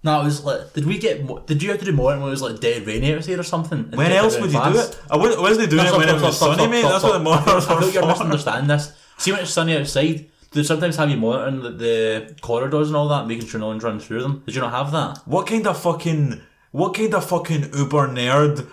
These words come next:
Speaker 2: would give up their lunchtime to walk <laughs> about the corridors?
Speaker 1: 'Cause you get the
Speaker 2: No, I didn't have that. And if I did have it, I would have been the bully. <laughs>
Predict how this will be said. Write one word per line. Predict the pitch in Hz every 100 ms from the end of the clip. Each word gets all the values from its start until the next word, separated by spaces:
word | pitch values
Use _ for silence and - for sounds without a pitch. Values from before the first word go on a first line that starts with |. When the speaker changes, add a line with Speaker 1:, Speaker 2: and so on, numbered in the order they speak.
| -
Speaker 2:
would | 131 120 143
give | 147 151
up | 147 143
their | 131
lunchtime | 123 131 - 151 143
to | 139
walk | 120 135 -
<laughs> |
about | 175 - 170 151
the | 185
corridors? | - 165 165 190 143 190 - - - - -
Speaker 1:
'Cause | -
you | 156 170
get | 190
the | 185
Speaker 2:
No, | 165 180
I | 170
didn't | 170 170
have | 139 139 147 147
that. | 156 147 - -
And | 151 151
if | 160
I |
did | 151 180 175
have | 170 156
it, | 165 156 -
I | 151 165
would | 165
have | 151 -
been | 139 151
the | 151
bully. | 143 147 147 180 165
<laughs> | -